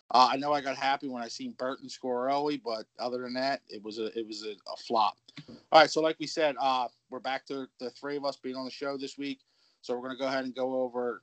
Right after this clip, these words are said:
two locks, two long shots, and one defense each. We'll kinda bounce back and forth,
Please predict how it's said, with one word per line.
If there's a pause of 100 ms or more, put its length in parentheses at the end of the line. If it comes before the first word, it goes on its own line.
two
locks,
two
long
shots,
and
one
defense
each.
We'll
kinda
bounce (240)
back
and
forth,